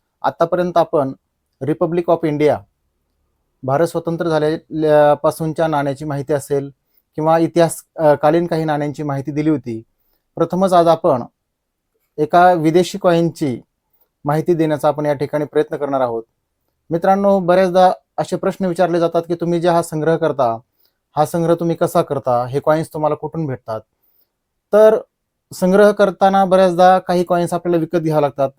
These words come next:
एक्झिबिशनमध्ये काही कॉइन्स मिळतात, पण त्याचबरोबर आपले मित्र, नातेवाईक यांचा देखील या, अ, छंदामध्ये फार मोठा सहभाग असतो. कारण बऱ्याचदा शाळेमध्ये मुलं असतील,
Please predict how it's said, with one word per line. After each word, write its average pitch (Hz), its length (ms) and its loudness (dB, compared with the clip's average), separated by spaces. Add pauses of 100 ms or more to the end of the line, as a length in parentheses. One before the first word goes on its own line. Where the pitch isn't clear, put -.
(100)
एक्झिबिशनमध्ये 165 680 0
काही 156 180 -2
कॉइन्स 151 360 -4
मिळतात, 131 340 -4 (640)
पण 196 160 4
त्याचबरोबर 202 540 4
आपले 190 260 2
मित्र, 175 460 2
नातेवाईक 160 640 2
यांचा 170 400 -2
देखील 170 340 -4
या, 160 220 2 (380)
अ, 139 280 -2 (360)
छंदामध्ये 160 420 -2 (140)
फार 156 120 -2
मोठा 151 220 -4
सहभाग 147 360 -2
असतो. 110 380 -8 (600)
कारण 175 240 0
बऱ्याचदा 180 360 4
शाळेमध्ये 170 460 2
मुलं 165 240 2
असतील, 135 600 -4